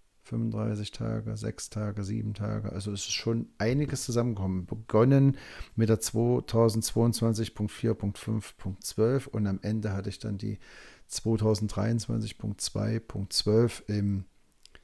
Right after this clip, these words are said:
Februar beziehungsweise März, äh, zweitausenddreiundzwanzig dann drauf.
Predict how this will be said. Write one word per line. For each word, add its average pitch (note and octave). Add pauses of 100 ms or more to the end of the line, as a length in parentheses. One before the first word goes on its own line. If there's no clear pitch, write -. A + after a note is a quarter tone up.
(680)
Februar A2
beziehungsweise G2+
März, -
äh, G2+ (1160)
zweitausenddreiundzwanzig F#2+
dann D#2+
drauf. D#2+